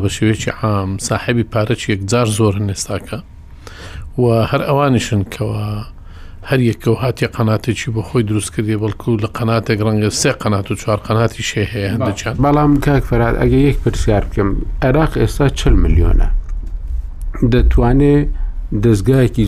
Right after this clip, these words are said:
Speaker 2: زۆر گەورەش بژێنێ، بەڵام زەمینەی دروستبوونی دەستگایەکی بێلایەن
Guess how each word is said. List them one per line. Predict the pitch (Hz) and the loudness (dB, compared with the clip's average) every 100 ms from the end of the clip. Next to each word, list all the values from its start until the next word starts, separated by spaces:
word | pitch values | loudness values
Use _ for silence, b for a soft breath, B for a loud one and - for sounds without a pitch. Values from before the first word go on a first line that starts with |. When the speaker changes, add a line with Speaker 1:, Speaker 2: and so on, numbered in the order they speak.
| 95 | 2
Speaker 2:
زۆر | - 135 117 | 2 4 4
گەورەش | 104 92 87 80 78 | 4 4 2 2 2
بژێنێ، | 80 80 78 78 80 - | 4 4 4 2 0 2
بەڵام | 104 104 107 B B B B - - 101 | 2 4 2 B B B B -6 0 4
زەمینەی | 107 101 104 107 131 139 101 82 - - 92 | 4 6 6 6 6 6 4 0 -4 -2 2
دروستبوونی | 98 101 92 104 131 120 107 90 82 | 4 4 2 2 4 6 6 4 2
دەستگایەکی | 92 87 90 107 101 95 - - 92 90 - | 2 0 2 2 4 2 0 -4 -2 0 2
بێلایەن | 98 92 90 90 92 101 | 2 4 2 2 2 4